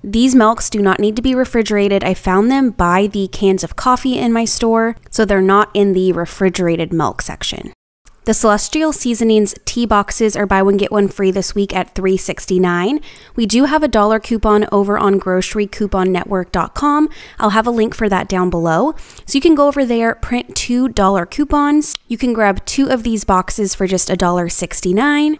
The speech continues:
or just eighty-five cents per box. Next, I'm gonna be working on the Fetch Unilever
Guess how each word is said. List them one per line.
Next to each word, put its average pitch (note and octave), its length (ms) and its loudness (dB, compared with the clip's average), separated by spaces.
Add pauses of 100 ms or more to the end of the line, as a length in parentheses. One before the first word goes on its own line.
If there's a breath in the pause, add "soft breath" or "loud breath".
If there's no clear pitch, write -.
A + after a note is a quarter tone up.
(180)
or A3 120 2
just G#3+ 440 0
eighty-five G3 580 0
cents - 320 -4
per - 180 -4
box. - 520 -8 (420)
Next, A3+ 380 0
I'm C4+ 80 6
gonna F#4 140 6
be F#4 100 0
working B3 380 0
on G#3 220 2
the G#3 120 -2
Fetch - 460 -2
Unilever G#3+ 640 2